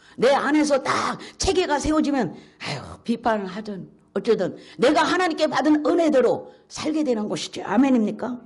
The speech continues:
주님이 오시면 방언, 설교, 예언 다 필요 없는 것이야요.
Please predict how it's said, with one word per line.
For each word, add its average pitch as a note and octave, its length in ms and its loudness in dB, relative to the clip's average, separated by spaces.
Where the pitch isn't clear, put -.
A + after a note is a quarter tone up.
주님이 E4 420 2
오시면 D4 760 2
방언, C4 680 0
설교, D4 680 0
예언 B3+ 420 2
다 - 200 -14
필요 F4 260 -6
없는 A#3+ 240 2
것이야요. C#3+ 600 -2